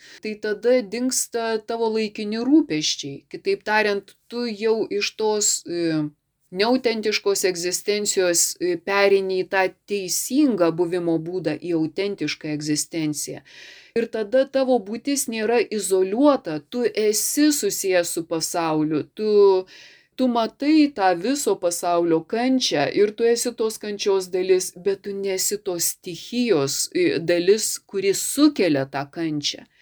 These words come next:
Taigi vienas gyvenimo būdas yra sukelt kančią, o, o kitas gyvenimo būdas mokytis iš Jėzaus, kaip gydyt,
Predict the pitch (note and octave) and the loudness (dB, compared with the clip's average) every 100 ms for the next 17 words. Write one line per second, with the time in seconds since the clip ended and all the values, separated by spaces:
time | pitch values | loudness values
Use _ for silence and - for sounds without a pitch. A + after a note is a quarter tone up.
0 | - - - - - - _ - G#3+ F#3 | -20 -20 -20 -20 -20 -20 _ -2 -2 2
1 | A3 G3+ - - A3+ C4+ B3+ G#3 F#3+ G3+ | 6 6 4 -6 -2 0 0 -2 -2 -2
2 | A3+ A#3 G3+ F#3+ F#3 B3 G#3 G3+ G#3+ G#3 | -2 -2 -2 -2 -2 0 2 2 2 0
3 | G3+ - E3+ - A3+ D4 D#4 - A#3 G#3+ | 0 -6 -8 -2 2 2 2 -2 -4 -2
4 | - E3+ E3 - F3 - F3+ F3+ A#3+ A3+ | -2 -2 -4 -4 -4 -2 -2 -4 -6 -2
5 | G3+ E3+ E3+ F3+ G3 F#3+ F3 E3 D#3+ G3 | -2 -2 -6 -2 -2 -4 -2 -4 -4 -6
6 | G#3 F3 E3+ - F3 F#3 F#3 F3 F3 E3+ | 0 2 2 -2 -2 -4 -4 -10 -8 -4
7 | E3+ - F#3 F3 E3 D#3+ - F3+ D3+ C#3 | -2 0 0 0 -2 -4 -8 -10 -10 -10
8 | F3 A3 F3+ C#3+ | -10 -6 -2 -4